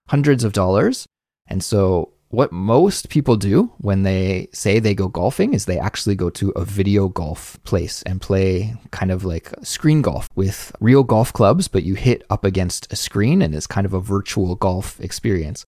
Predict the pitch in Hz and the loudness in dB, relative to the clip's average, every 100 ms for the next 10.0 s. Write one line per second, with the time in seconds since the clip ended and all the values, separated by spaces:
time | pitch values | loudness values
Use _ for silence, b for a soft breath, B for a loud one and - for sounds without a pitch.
0 | _ _ 143 175 240 - 233 208 147 139 | _ _ 2 2 2 2 2 2 4 4
1 | 220 - _ _ _ _ 120 120 120 - | 4 0 _ _ _ _ 2 4 4 0
2 | _ 113 107 107 104 101 107 131 214 175 | _ 0 4 4 2 2 0 2 2 2
3 | - 196 117 104 104 101 98 95 98 107 | 2 4 4 2 -2 0 0 0 -2 -4
4 | - 156 180 151 123 127 123 113 113 110 | 0 2 2 2 2 2 4 4 4 2
5 | 98 95 - 107 107 101 98 98 98 101 | 0 0 0 0 0 -2 -4 -2 -2 -2
6 | 104 101 - 95 - 123 123 107 87 95 | -2 -2 -4 -10 2 4 4 2 0 0
7 | 160 180 90 98 - 131 - 143 123 104 | 2 2 -2 -6 -4 -4 -4 -2 -2 -2
8 | 80 87 208 - - _ 101 98 98 98 | -2 0 0 -4 -14 _ 2 4 4 2
9 | 92 - 123 170 - 123 127 196 - 104 | 0 2 2 2 0 2 2 2 -4 -8